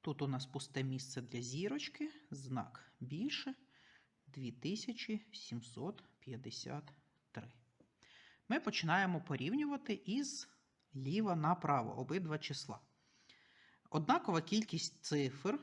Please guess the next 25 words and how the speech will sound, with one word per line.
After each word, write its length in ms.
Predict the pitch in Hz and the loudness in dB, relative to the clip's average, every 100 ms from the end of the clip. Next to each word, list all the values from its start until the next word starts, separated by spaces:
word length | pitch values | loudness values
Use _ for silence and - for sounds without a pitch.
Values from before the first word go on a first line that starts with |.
| - | -6
у 120 | 151 | 0
нас 220 | 160 247 | 4 4
буде 220 | 196 202 208 | 2 2 0
в 100 | - | 2
кожному 420 | 147 147 151 143 | 2 4 2 2
числі 320 | - - 196 | -2 0 -2
по 160 | 220 180 | 0 -2
чотири 420 | - - 139 151 | -2 -4 -2 -2
цифри. 400 | - 110 - - | -4 -10 -10 -12
Два 600 | 131 - 277 302 285 - | -6 4 4 4 0 -4
і 120 | 131 | -4
два, 520 | 131 113 120 135 240 - - - - | -4 -2 0 0 0 -4 -20 -20 -10
сім 460 | - 180 170 143 - | -4 0 2 0 -2
і 120 | 143 | -4
сім, 440 | - - 143 131 | -4 -2 -2 -2
п'ять 420 | 139 147 131 - - | -2 0 2 0 -6
і 40 | |
п'ять 400 | 151 208 294 - | 2 6 6 4
однаково. 580 | 214 214 196 156 - 107 | 2 6 8 8 6 -8
Тому 260 | - 165 269 | -2 2 6
нам 200 | 277 214 | 8 8
от 260 | 196 - | 6 2
потрібно 440 | - 143 190 202 170 | -2 0 0 2 2
порівняти 680 | 170 147 147 147 139 123 - | 2 2 4 2 2 -2 0
останні 720 | 151 - 160 190 269 285 285 | 0 4 8 8 8 2 0